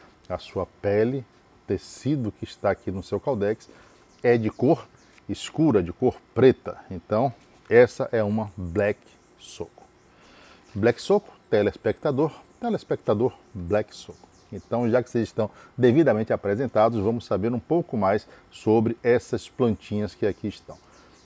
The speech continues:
Essas plantas, como eu falei no início do vídeo, estão completando sete meses, entrando no seu oitavo mês. São plantinhas que vêm se desenvolvendo ao longo desse tempo, passaram por todo tipo de problema. Ácaro, já tiveram cochonilha de raiz, tudo que você <laughs> possa imaginar,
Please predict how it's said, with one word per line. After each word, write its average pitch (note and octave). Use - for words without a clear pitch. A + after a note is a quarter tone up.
Essas D#3
plantas, C#3+
como C3
eu B2+
falei A#2
no A#2
início B2
do B2+
vídeo, C#3
estão C#3
completando B2
sete -
meses, D3+
entrando C3
no A#2+
seu C#3
oitavo G#2+
mês. E2+
São D3+
plantinhas C3+
que A#2
vêm A#2+
se -
desenvolvendo A2
ao G2+
longo F#2
desse G2
tempo, A2
passaram A2
por -
todo C#3+
tipo -
de B2
problema. F#2+
Ácaro, G2
já G#2
tiveram G#2+
cochonilha G#2
de G2+
raiz, F#2+
tudo C3+
que -
você -
<laughs> -
possa -
imaginar, A2